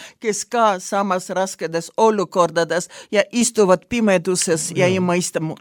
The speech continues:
Speaker 1: kuidas edasi minna. Tänu Jumalale
Speaker 2: Täpselt
Speaker 1: selle
Speaker 2: nii.
Speaker 1: eest.
Speaker 2: Ja ma võin oma tunnistusest öelda jälle, et, äh,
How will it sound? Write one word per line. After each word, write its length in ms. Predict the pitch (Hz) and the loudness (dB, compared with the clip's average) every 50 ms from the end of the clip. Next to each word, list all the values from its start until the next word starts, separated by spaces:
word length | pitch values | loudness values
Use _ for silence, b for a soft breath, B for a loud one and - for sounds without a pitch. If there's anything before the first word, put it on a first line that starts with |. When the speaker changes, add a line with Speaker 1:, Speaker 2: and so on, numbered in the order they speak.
| _ _ | _ _
Speaker 1:
kuidas 340 | - 196 180 175 175 - 175 | -2 2 2 2 2 2 0
edasi 420 | 160 160 156 160 160 156 - 160 | 0 0 0 -2 -2 -2 -4 -4
minna. 380 | 156 156 151 151 147 139 139 151 B B B B B B B B B B - | -4 -4 -4 -4 -4 -4 -6 -8 B B B B B B B B B B 0
Tänu 220 | 233 233 240 240 | 2 4 4 4
Jumalale 540 | 233 247 254 254 233 202 170 170 165 165 165 | 4 4 4 4 4 4 4 2 2 2 2
Speaker 2:
Täpselt 180 | 160 175 165 | 2 2 2
Speaker 1:
selle 180 | 170 160 160 180 | 2 4 4 4
Speaker 2:
nii. 140 | 170 160 147 | 4 4 4
Speaker 1:
eest. 80 | - 131 | 4 4
Speaker 2:
Ja 120 | 151 160 | 4 4
ma 160 | 160 165 165 | 6 6 6
võin 300 | 160 165 165 165 156 165 175 175 190 - | 6 6 6 6 4 4 4 2 0 0
oma 380 | 165 180 202 220 220 175 147 | 2 4 6 6 6 6 4
tunnistusest 880 | 127 - 190 185 185 160 151 135 - - 156 120 131 139 127 107 - - | 4 4 6 6 8 8 6 4 2 -2 -4 -4 -2 -2 -2 -4 -4 -2
öelda 300 | - 156 151 139 135 143 | 0 0 0 0 0 0
jälle, 360 | 151 165 165 156 147 147 143 - - | 0 2 0 0 0 -2 -4 -4 -4
et, 240 | 156 151 151 - _ _ _ - | -4 -4 -4 -6 _ _ _ -6
äh, 380 | 160 147 147 147 135 131 120 104 | -4 -2 -2 -2 -2 -4 -6 -8